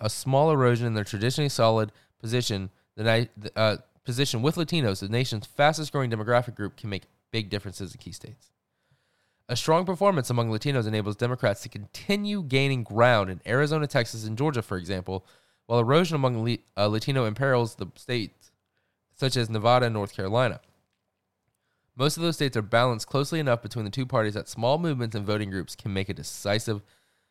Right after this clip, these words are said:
difference. Thus, even a small slippage among Latinos is a big concern. You do see a consistent pattern, and that is, and that is Democrats have taken some losses with groups of Latino voters, said Democratic pollster Mark Mellman. They are not huge losses, but they are meaningful losses.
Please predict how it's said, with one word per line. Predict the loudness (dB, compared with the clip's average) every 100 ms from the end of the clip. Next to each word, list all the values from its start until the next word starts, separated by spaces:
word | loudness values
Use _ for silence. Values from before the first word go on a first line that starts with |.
| _ _
difference. | -4 -4 -8 -16 _ _ _ _ _ _ _ _
Thus, | 4 4 4
even | 0 0
a |
small | -2 2 2
slippage | 2 0 -2 -2
among | -2
Latinos | -2 -4 -2 -2 -2
is | -2
a | -6 -4
big | 0 2 0 -8 _ _
concern. | -8 0 0 0 -2
You | -4
do | -2 -2
see | -2 -2
a |
consistent | -4 -6 -6 -8
pattern, | 2 4 4 0 -6 -6
and | 0
that | 0
is, | 0 -4 -8 _ _ _ _ _ _ _ _ -8
and | 2
that | 2
is | 2 -4
Democrats | -2 -2 2 2 2
have | -2
taken | -2 -2
some | -2 -2 2
losses | 2 2 -6 -8
with | -10
groups | -4 -4 -4
of | -6
Latino | -4 -4 -4
voters, | 2 2 2 -4 -12
said | -10 -4
Democratic | -4 -2 -4 -2
pollster | -4 -4
Mark | -6 -2
Mellman. | 2 2 0 -6 _ _ _ _ _ _ _ _
They | 0
are | 2
not | 4 4
huge | 4 0 2 4
losses, | 4 2 -8 -8
but | -4 2
they | 6
are | 6 4
meaningful | 2 0 -4 -12
losses. | -12 -14 -20